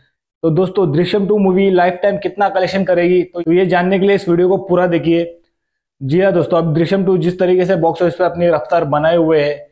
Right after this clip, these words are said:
next week movie आ रही है दो दिसंबर को आयुष्मान खुराना के an action hero। तो इस movie का भी बस इतना है नहीं है।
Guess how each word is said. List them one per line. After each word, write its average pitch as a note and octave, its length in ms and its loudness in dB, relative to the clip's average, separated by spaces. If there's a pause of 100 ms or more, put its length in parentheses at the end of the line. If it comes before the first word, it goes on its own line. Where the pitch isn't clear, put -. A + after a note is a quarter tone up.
(120)
next G3+ 260 -2
week G#3+ 100 2
movie G3 260 2
आ G3+ 120 2
रही F#3+ 220 2
है G3 100 2
दो E3+ 220 2
दिसंबर F#3 440 0
को F3+ 500 -2
आयुष्मान F3+ 380 0
खुराना F3 340 0
के E3+ 140 2 (180)
an F3+ 180 -2 (140)
action E3 280 -4
hero। D3 240 0 (640)
तो F3 260 -4
इस G#3 180 -2
movie G3 240 2
का G#3 80 2
भी G#3 120 2
बस F#3+ 240 0
इतना F#3+ 300 0
है D#3+ 200 0
नहीं F#3 180 2
है। F3+ 100 2